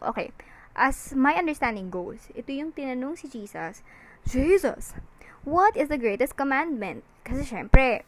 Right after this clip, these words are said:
may law pa before. Well, may law, ano. And then, tinanong siya, "What is the greatest commandment?"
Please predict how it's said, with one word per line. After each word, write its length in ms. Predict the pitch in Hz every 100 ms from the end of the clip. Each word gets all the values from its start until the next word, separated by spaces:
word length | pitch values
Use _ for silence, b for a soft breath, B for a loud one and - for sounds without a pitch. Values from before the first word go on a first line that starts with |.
| -
may 240 | 208 208
law 400 | 226 240 196 - - -
pa 160 | 277
before. 560 | 208 190 - 254 202 - B B -
Well, 320 | 254 226 302 381 571 571
may 80 | 508
law, 320 | 294 262 196 226 - - -
ano. 320 | 202 190 - - B -
And 160 | 269 262
then, 160 | 254
tinanong 400 | 254 254 254 247
siya, 240 | 262 - - - - _ - b b b b b _
"What 240 | 269 359
is 160 | 440 453
the 80 | 392
greatest 480 | - 196 185 247 -
commandment?" 880 | 320 320 254 359 320 202 185 156